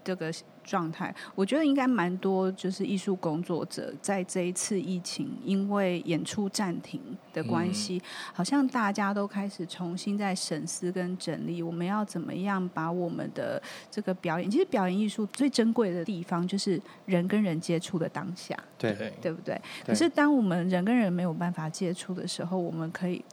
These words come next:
Speaker 1: 可以怎么样转换这个东西？要不要请两位来聊一聊？感觉，因为其实你知道吗？那个肉桂犬最近对器材也是，还就是 <laughs>
Speaker 3: 他燃起我的器材魂。
Speaker 2: 对，而且，而且他，我发现他，我现在发现他是一个另外一个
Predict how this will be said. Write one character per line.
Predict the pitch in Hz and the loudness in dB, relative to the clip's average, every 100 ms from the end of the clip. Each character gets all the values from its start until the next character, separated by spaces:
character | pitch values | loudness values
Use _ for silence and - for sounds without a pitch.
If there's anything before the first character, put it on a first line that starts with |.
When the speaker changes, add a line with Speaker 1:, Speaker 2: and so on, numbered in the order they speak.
| - | -18
Speaker 1:
可 | - 196 | -6 -4
以 | |
怎 | 190 - | -2 -4
么 | - | -2
样 | 180 | -2
转 | 180 - - | -2 -4 -6
换 | - 160 | -4 -4
这 | - 175 | -4 -8
个 | - | -8
东 | - - - | -12 -12 -10
西？ | - - 185 | -12 -10 -6
要 | 226 | -4
不 | 233 | -2
要 | |
请 | 208 - 175 | -4 -4 -8
两 | 170 170 | -6 -6
位 | |
来 | 170 170 | -6 -6
聊 | - - | -8 -10
一 | 170 | -10
聊？ | 170 - 202 - - - - | -10 -12 -14 -18 -20 -18 -2
感 | 175 | 0
觉， | 190 202 220 | 4 2 4
因 | 269 | 4
为 | 254 | 4
其 | - | 2
实 | 190 202 208 - - | 0 0 -2 -6 -6
你 | 185 | -4
知 | 180 | 0
道 | 202 | 2
吗？ | 185 175 | 2 2
那 | 208 | 2
个 | |
肉 | 208 220 | 2 2
桂 | 208 | 2
犬 | 185 175 | 2 0
最 | 175 202 | 2 2
近 | 202 | 4
对 | 196 | 4
器 | 190 - 202 | 2 0 -2
材 | 180 170 170 | -2 -4 -6
也 | 190 | -8
是， | 190 190 - - - | -4 -4 -4 -16 -18
还 | - 208 | -6 -2
就 | 214 254 | 2 4
是 | 254 - | 6 8
<laughs> | - | 8
Speaker 3:
他 | |
燃 | 165 - 143 131 | 10 10 10 8
起 | 139 131 | 6 6
我 | 123 98 | 6 6
的 | 95 | 4
器 | - 117 | 2 0
材 | - 90 87 - | 0 -4 -4 -6
魂。 | 87 | 0
Speaker 2:
对， | 127 208 | 8 8
而 | - 220 | 12 10
且， | 233 190 | 12 8
而 | 214 | 8
且 | 202 | 8
他， | 185 214 214 - | 6 6 6 6
我 | 151 | 8
发 | 151 196 | 10 8
现 | 196 196 | 8 6
他， | |
我 | 123 | 6
现 | 117 185 | 4 4
在 | 160 | 4
发 | 139 | 4
现 | 139 139 | 4 2
他 | 151 | 0
是 | - | 0
一 | 135 | 2
个 | 120 | 4
另 | 156 135 | 4 4
外 | 117 | 2
一 | |
个 | 110 | 2